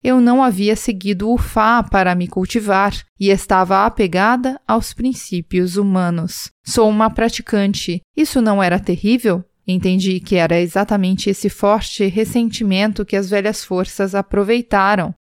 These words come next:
Então tive essa tribulação. Lamentei profundamente minha atitude e decidi me corrigir imediatamente e fazer o bem.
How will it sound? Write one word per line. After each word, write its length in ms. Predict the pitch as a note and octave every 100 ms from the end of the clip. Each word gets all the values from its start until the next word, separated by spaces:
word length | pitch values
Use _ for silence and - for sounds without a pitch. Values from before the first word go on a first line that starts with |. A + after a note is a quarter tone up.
| _
Então 440 | A#3+ B3 A#3 B3 C4
tive 360 | C4 B3 B3
essa 300 | B3 B3 B3+
tribulação. 880 | B3+ C#4+ C4 D4 C#4 C4 - F3 F3+ - _
Lamentei 600 | F#3+ F#3 F#3+ F3+ G3+ G3+
profundamente 1000 | F#3+ G3 - A3+ A#3 A#3 G3+ G3 F#3+ -
minha 480 | G3+ G3+ G3+ G3+ G#3
atitude 800 | A#3+ - G3+ - F3+ E3+ E3+ E3+ -
e 100 | A3+
decidi 440 | B3+ - B3 B3+
me 100 | B3+
corrigir 640 | B3 B3+ B3 A#3 A3 A3+ -
imediatamente 1120 | A#3+ C4+ C4 B3+ B3+ B3+ G#3 F#3+ G3 - B3 C4
e 80 |
fazer 480 | C4+ C#4 A#3+ G3+ F3
o 60 | E3+
bem. 340 | E3+ F3+ E3+